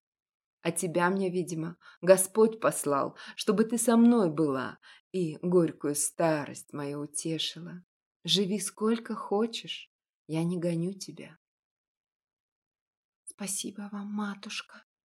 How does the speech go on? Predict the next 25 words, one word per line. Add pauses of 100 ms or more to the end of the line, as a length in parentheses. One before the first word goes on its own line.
(160)
пролепетала
Маша
и
испуганно
добавила: (140)
«Могу
я
вас
так
называть?»
«Если
будешь
называть
так,
мне
только
приятно. (440)
Как
тебя
зовут?» (720)
Девушка
напряглась
и
тихо
вымолвила: